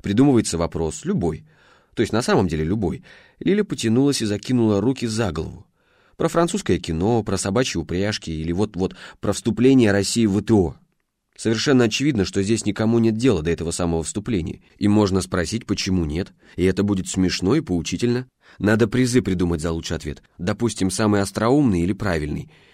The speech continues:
Если нужно угадать фильм или саундтрек. Только не пустышки, годовую подписку на журнал "Мурзилка" или набор открыток,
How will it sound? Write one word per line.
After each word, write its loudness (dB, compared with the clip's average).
Если 0
нужно 4
угадать 2
фильм 0
или -2
саундтрек. -2
Только 0
не 2
пустышки, -6
годовую 0
подписку -6
на -2
журнал -2
"Мурзилка" 0
или -4
набор -4
открыток, -8